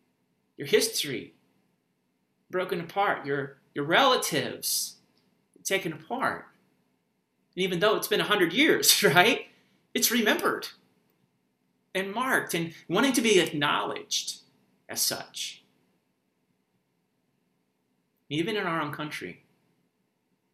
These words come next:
you know, last week with the court case,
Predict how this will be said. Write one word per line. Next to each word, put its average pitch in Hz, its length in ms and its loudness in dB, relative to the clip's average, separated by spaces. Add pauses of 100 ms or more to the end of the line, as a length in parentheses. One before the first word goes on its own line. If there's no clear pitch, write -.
(360)
you - 80 -8
know, 123 80 -4
last 139 300 2
week 139 380 -4
with 113 320 -10
the - 80 -10
court - 260 -6
case, - 520 -8